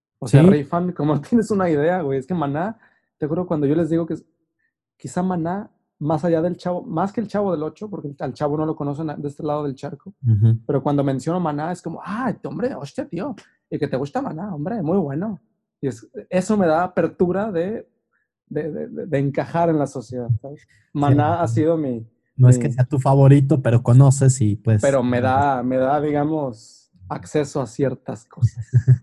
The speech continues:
Speaker 2: <laughs>
Speaker 1: <laughs> Maná. Pepe, pues, me parece que terminamos con esto, ¿no?
Speaker 2: Sí.
Speaker 1: Está un tema muy amplio, un tema redondo del cual no podríamos parar de hablar jamás, esto de los
Speaker 2: Estamos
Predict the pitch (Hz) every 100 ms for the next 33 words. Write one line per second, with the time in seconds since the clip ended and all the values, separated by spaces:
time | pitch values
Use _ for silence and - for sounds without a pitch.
0 | - _ 127 - 190 - 180 185 294 269
1 | 226 190 175 _ _ _ _ _ _ _
2 | _ _ _ - 127 135 113 113 _ _
3 | _ _ _ - - 170 185 185 160 147
4 | - 156 156 165 196 165 156 143 143 139
5 | 135 - 135 139 - 131 165 190 160 -
6 | 151 147 139 135 139 143 143 139 135 120
7 | 131 _ _ _ _ _ _ _ - 175
8 | 180 147 131 123 139 135 131 139 _ -
9 | - - 139 139 131 131 131 131 _ _
10 | 165 185 196 190 147 147 147 143 143 131
11 | 127 139 143 143 147 139 135 135 127 -
12 | 135 131 131 127 127 131 131 113 - 135
13 | 123 127 143 131 - 135 127 -